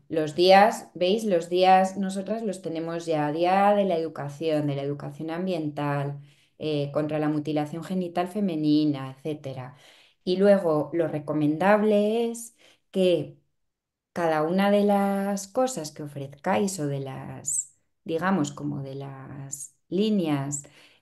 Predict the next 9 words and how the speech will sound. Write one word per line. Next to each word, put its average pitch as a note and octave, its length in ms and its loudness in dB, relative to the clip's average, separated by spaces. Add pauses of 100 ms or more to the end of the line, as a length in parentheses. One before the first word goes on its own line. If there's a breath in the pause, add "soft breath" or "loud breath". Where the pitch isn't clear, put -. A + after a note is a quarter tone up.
en E3+ 160 -2
las C#3+ 160 -2
que D3+ 140 -6
trabajáis, F#3 1080 2 (420 soft breath)
eh, D#3+ 800 4
podáis E3+ 320 4
plas-, F#3 420 -2 (140)
plasmarlas F3+ 1120 -2 (760)
en F3+ 560 -4